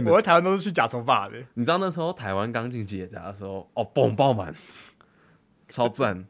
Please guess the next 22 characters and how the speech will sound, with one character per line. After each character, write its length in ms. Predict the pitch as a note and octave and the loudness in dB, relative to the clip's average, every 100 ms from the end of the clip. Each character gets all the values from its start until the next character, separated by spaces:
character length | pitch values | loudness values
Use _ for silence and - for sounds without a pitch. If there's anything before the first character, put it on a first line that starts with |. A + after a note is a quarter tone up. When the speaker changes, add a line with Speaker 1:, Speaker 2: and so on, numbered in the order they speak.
| _ | _
Speaker 2:
吉 120 | _ A#2+ | _ -4
野 80 | |
家 140 | G#2+ G#2+ | -2 -4
是 80 | A2 | -6
真 200 | A2+ G#2+ | -6 -6
香。 320 | A#2 G2+ G#2 | -4 -4 -4
Speaker 1:
就 140 | F#3+ | -6
日 160 | G3 G3 | -6 -6
本 40 | |
的 300 | C#3+ B2 B2+ | -4 -2 -2
地 60 | D3 | 0
方 120 | D3 | -2
比 60 | B2 | 0
较 120 | C3 | -4
远 280 | A#2+ G2 F#2+ | -2 -6 -6
啊。 200 | F#2+ A2 _ _ | -10 -12 _ _
Speaker 2:
<laughs> 40 | A#2+ A#2 - - _ _ F#4+ F#4+ - - A4+ G#4 G#4 G4 A4 G#4+ _ | -10 -10 -12 -20 _ _ -6 -6 -12 -4 -2 -2 -6 -10 -12 -16 _
对。 380 | A#2+ G2 - _ _ _ _ | -8 -8 -12 _ _ _ _
Speaker 1:
<laughs> 160 | C#3+ D#3+ | -6 -2
对 100 | E3+ | 0
啊。 180 | A#2+ - | -2 2
Speaker 2:
对。 480 | D3+ A2+ G2+ F#2 | 2 2 0 -8